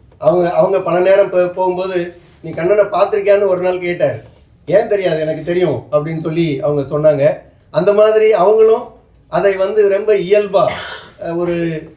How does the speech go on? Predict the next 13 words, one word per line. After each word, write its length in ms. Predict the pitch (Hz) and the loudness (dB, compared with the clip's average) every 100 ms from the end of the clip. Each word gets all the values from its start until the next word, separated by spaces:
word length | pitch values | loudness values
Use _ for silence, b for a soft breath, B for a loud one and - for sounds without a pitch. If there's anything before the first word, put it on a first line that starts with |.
| _ | _
அவருடைய 840 | - 160 202 202 202 190 175 160 147 - _ 135 | -2 2 4 4 4 4 2 2 -4 -10 _ -8
வேவ் 260 | 160 214 208 | 2 4 4
லென்த்தோடு 680 | 202 202 202 208 208 214 214 _ _ | 2 0 0 0 4 2 0 _ _
கனெக்ட் 400 | - 185 190 - | -2 -2 -4 -2
ஆகி 440 | 180 175 180 190 - _ _ _ | -2 0 -2 -6 -12 _ _ _
அந்த 240 | 156 170 160 | -2 0 2
வேலையை 520 | 180 190 180 143 139 | 2 2 0 -2 -6
செய்யக்கூடிய 720 | 170 175 202 185 165 165 180 | -4 0 0 0 -6 -4 -2
ஒரு 140 | 151 | 0
ஆற்றல் 340 | 143 151 160 156 | 2 2 0 -2
அவங்க 200 | 147 143 | 0 -2
இடத்துல 280 | 143 151 147 | -6 -6 -6
இருக்கு. 300 | 139 120 | -6 -10